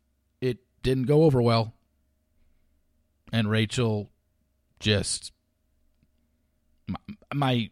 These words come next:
my sense is she just lost trust in the guy, because that's what he did during their relationship as still an engaged couple at the time. Even though they weren't talking, things were awkward, whatever the case may be, not an excuse. And I think Tino knows that now.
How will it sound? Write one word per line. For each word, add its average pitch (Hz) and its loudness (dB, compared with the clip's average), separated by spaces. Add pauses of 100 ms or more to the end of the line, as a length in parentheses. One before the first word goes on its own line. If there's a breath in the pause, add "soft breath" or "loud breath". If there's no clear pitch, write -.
my 127 -2
sense 165 8
is 127 2
she 127 0
just 104 -2
lost 90 -4
trust - -2
in 80 -12
the 71 -14
guy, - -16 (880)
because 117 0
that's 98 -2
what 104 -2
he 110 -6
did 85 -6 (600)
during 120 2
their 110 0
relationship 101 -2
as 95 -4
still 135 -2
an 110 -4
engaged 107 -4
couple 107 -4
at 92 -6
the 95 -8
time. 98 -6
Even 117 -2
though 131 4
they 117 2
weren't 92 -4
talking, 160 4 (600 soft breath)
things 120 -6
were 117 0
awkward, 131 2 (140)
whatever 120 -2
the 110 -4
case 117 -6
may 113 -6
be, 104 -10 (360)
not 139 0
an 139 0
excuse. - -8 (200)
And 113 -4
I 101 -2
think 107 -4
Tino 107 -4
knows 90 -8
that - -16
now. 87 -16